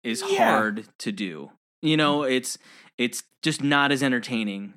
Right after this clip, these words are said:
Speaker 1: as this movie at
Speaker 2: Well,
Speaker 1: all.
Speaker 2: without the dialogue, I think it's a feat in itself, but also without the dialogue, you're cutting out half of what makes a great movie. So, I mean, it just kinda goes,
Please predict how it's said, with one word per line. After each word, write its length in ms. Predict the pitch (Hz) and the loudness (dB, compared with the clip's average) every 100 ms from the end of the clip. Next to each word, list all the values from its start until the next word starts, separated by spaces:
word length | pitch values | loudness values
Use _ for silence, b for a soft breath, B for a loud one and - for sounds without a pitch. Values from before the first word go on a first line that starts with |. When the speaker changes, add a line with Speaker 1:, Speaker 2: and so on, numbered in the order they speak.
| _ | _
Speaker 1:
as 200 | 117 107 | -6 -4
this 160 | 110 107 | -4 -4
movie 320 | 104 98 101 | -6 -4 -6
at 220 | 101 107 - | -2 2 2
Speaker 2:
Well, 220 | 277 262 | 2 0
Speaker 1:
all. 100 | 202 | 0
Speaker 2:
without 460 | 208 240 240 294 | 0 4 4 2
the 60 | 247 | 2
dialogue, 540 | 185 165 160 151 143 | 4 4 4 4 4
I 60 | 135 | 2
think 200 | 143 143 | 0 -2
it's 140 | 135 127 | -2 -4
a 60 | |
feat 300 | - 151 151 | -4 -2 0
in 140 | 139 120 | 0 -2
itself, 760 | 101 - - 113 98 101 - _ _ | -4 -4 0 0 0 -6 -14 _ _
but 440 | 127 131 127 123 - _ - _ _ _ _ _ - | 0 4 4 2 -4 _ -20 _ _ _ _ _ 0
also 360 | 147 151 131 | 0 2 2
without 380 | 123 127 127 120 | 2 2 2 0
the 60 | 120 | 0
dialogue, 540 | 120 113 113 110 113 | 2 2 2 0 -2
you're 420 | 110 113 110 110 | -2 -2 -2 -4
cutting 360 | - - 123 110 | -8 -6 -4 -4
out 180 | 107 110 | -6 -6
half 300 | 117 104 107 | -4 -6 -6
of 260 | 98 98 - - _ _ _ | -8 -10 -16 -20 _ _ _
what 140 | 120 | -8
makes 260 | 117 107 - | -6 -6 -8
a 60 | 101 | -8
great 200 | 107 85 | -8 -8
movie. 300 | 95 90 90 | -8 -8 -8
So, 260 | - 85 - _ - | -8 -10 -12 _ -10
I 100 | 131 | -4
mean, 160 | 135 | 0
it 160 | 147 139 | 0 0
just 160 | 143 - | -4 -4
kinda 160 | 123 | -4
goes, 240 | 113 110 | -4 -6